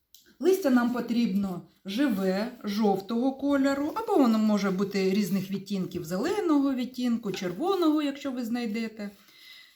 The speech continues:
От. І починаємо нашу роботу. Беремо листочок, зворотньою стороною згинаємо, щоб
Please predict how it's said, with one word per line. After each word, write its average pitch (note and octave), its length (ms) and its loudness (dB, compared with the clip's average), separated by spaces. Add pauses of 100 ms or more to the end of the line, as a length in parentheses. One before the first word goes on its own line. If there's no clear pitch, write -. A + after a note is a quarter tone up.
(160)
От. F#3+ 300 -8 (160)
І A4+ 300 -2
починаємо A#3 760 -2 (380)
нашу F#3+ 300 -6
роботу. D3 520 -12 (300)
Беремо D#4 320 2
листочок, F#3 720 -4 (500)
зворотньою G3 640 0
стороною F#3 580 -2
згинаємо, E3+ 720 -2
щоб F3 200 -8